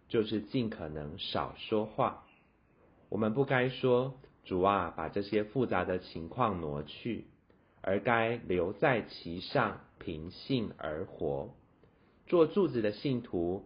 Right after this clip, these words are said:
必须负起平信而活的见证，并在装修格子网和凝成锁链的限制下彰显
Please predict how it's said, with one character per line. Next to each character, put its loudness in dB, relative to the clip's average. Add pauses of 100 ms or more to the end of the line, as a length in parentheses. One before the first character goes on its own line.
必 2
须 -2
负 0
起 -8
平 -6
信 -2
而 -2
活 -2
的 0
见 0
证， 2 (560)
并 2
在 2
装 2
修 6
格 0
子 -2
网 4
和 0
凝 -2
成 -4
锁 2
链 4
的 0
限 2
制 -4
下 -4 (220)
彰 4
显 -4